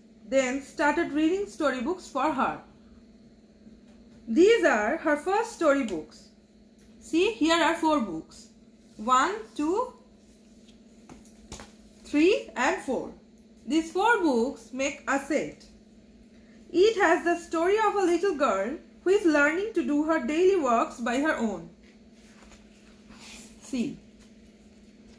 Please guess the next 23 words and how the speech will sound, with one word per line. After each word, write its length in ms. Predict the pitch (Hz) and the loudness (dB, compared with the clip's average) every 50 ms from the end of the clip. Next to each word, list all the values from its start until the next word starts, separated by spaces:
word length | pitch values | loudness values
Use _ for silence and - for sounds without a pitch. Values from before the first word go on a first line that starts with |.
| - - - | -18 -6 0
this 220 | 294 359 370 359 | 0 0 2 4
little 340 | 294 339 330 339 403 381 320 | 4 2 2 2 0 0 2
girl, 380 | 285 262 226 208 208 247 320 | 2 2 2 2 0 0 -4
her 180 | 330 - 302 285 | -2 -2 -2 -2
name 280 | 285 302 302 311 320 370 | -2 -2 -4 -4 -2 -4
is 160 | 415 415 - | -4 -2 0
Leah, 420 | 311 277 277 269 262 208 151 135 - - - - - - - - - - - - - - | 0 2 2 2 0 0 -4 -6 -8 -12 -16 -18 -20 -20 -20 -20 -20 -20 -20 -20 -12 -4
and 440 | 240 240 233 240 294 359 415 392 - - - - - - - - - | -2 0 2 2 0 0 -4 -8 -10 -18 -20 -20 -20 -20 -20 -18 -10
Leah 300 | 247 269 339 427 466 466 | -2 0 2 4 4 4
is 240 | 403 359 370 - - | 4 2 0 0 -4
trying 400 | - 302 277 262 254 269 294 370 453 - - - - - - - - - - - - - - - - - - - - | -6 -2 -2 -2 0 -2 -4 -6 -8 -12 -16 -20 -20 -20 -20 -20 -20 -20 -20 -20 -20 -20 -20 -20 -20 -20 -20 -10 -4
to 160 | 330 330 294 | -2 0 2
wear 320 | 311 330 349 403 427 392 349 | 4 4 4 4 4 2 2
her 220 | 294 269 277 269 - | 2 2 0 0 -2
own 280 | 277 359 392 415 403 | -2 -2 -2 -4 -2
clothes 500 | - 349 294 247 226 226 277 - - - | 0 0 2 2 2 0 -2 -4 -8 -12
by 220 | - 285 277 302 311 | -6 -2 -2 0 2
herself. 560 | 349 370 370 370 - - 247 185 170 175 175 - - _ _ _ - - - _ - - - - - - - - - - - - - - - - - - - - - - - - - - - - - - - - - - - - - - - - - - - - - - - - - - - - - - - - - - - - - - - - - - - - - - - | 2 2 0 0 -2 -6 -6 -6 -6 -10 -12 -14 -20 _ _ _ -20 -20 -20 _ -20 -20 -20 -20 -20 -20 -20 -20 -20 -20 -20 -20 -20 -20 -20 -20 -20 -20 -20 -20 -20 -20 -20 -20 -20 -20 -20 -20 -20 -20 -20 -20 -20 -20 -20 -20 -20 -20 -20 -20 -20 -20 -20 -20 -20 -20 -20 -20 -20 -20 -20 -20 -20 -20 -20 -20 -20 -20 -20 -20 -20 -20 -20 -20 -20 -20 -20 -20 -20 -20 -16
She 320 | - - 330 339 349 339 | -2 2 4 6 6 4
is 120 | 302 262 | 4 2
wearing 320 | 262 302 302 311 320 311 330 | 0 0 0 2 0 0 0
her 120 | 320 302 | -2 -2
pants 680 | - 330 302 285 269 269 262 262 269 269 262 - - | -2 -2 -2 0 0 0 0 0 -2 -2 -4 -6 -12